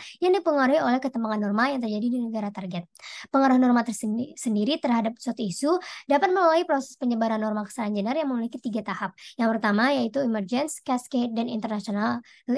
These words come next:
internalization, yang mana merupakan bagian dari three stages of norm life cycle.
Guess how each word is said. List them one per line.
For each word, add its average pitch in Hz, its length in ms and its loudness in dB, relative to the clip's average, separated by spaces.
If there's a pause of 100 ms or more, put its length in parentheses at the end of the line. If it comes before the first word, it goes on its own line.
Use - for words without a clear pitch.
(180)
internalization, 240 1400 2 (320)
yang 247 80 2
mana 277 320 2
merupakan 254 640 -4
bagian 254 320 0
dari 262 320 -4 (160)
three 339 240 -4
stages 262 400 -4
of 247 160 -8 (400)
norm 294 320 2
life 240 240 0
cycle. 196 480 -4